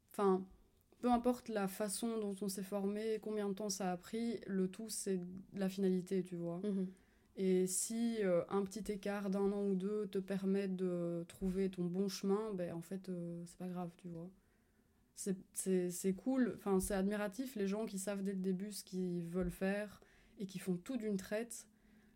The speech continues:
Speaker 1: Euh, ma sœur, par exemple, elle a, je pense qu'elle a jamais raté une année. Euh, aujourd'hui, elle est graphiste, c'est trop cool.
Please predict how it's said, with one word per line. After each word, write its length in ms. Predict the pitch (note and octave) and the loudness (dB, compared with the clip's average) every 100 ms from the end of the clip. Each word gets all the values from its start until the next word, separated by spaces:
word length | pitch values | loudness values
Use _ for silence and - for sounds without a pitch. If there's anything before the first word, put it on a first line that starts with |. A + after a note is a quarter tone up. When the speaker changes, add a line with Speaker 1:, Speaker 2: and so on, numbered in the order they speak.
| _ | _
Speaker 1:
Euh, 480 | F#3 F3+ F3 F3 F3 | -2 0 2 2 0
ma 240 | F3 E3+ E3+ | 0 0 -2
sœur, 380 | - G3 G#3+ | -2 -2 -2
par 160 | - F3+ | -4 0
exemple, 420 | F#3 F#3 G#3+ G3 | 0 0 -2 -2
elle 140 | G3 F3+ | 0 0
a, 260 | D#3+ E3 F#3 | -2 -8 -12
je 80 | - | -10
pense 160 | G3+ | -8
qu'elle 160 | - E3 | -6 -6
a 100 | D#3+ | -4
jamais 280 | F3 F#3+ F#3 | 0 2 2
raté 300 | F3 F3 G3 | 0 -4 -4
une 180 | G#3 F#3+ | 2 2
année. 460 | F3 F#3+ G#3+ A#3+ A#3+ - - _ _ - | 4 2 2 -4 -6 -18 -20 _ _ -6
Euh, 380 | F3+ F3 E3 E3 | 0 0 0 -2
aujourd'hui, 320 | E3+ F3+ F3+ | -2 0 0
elle 80 | F3 | 0
est 40 | |
graphiste, 720 | E3+ D#3+ E3+ A3+ A#3+ - - - _ | 0 -4 -6 -2 -4 -4 -12 -18 _
c'est 180 | - F#3+ | -6 -4
trop 180 | F3+ F#3 | 0 -2
cool. 340 | F3+ A3+ A#3+ | 0 0 0